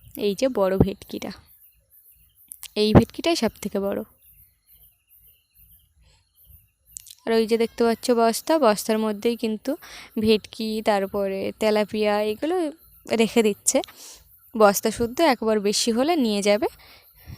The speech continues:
ওই যে মশারিটা দেওয়া আছে জলে সেখানে।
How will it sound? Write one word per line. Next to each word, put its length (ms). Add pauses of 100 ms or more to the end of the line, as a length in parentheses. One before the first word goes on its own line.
(360)
ওই 220
যে 140 (2750)
মশারিটা 680 (160)
দেওয়া 260
আছে 200
জলে 220
সেখানে। 260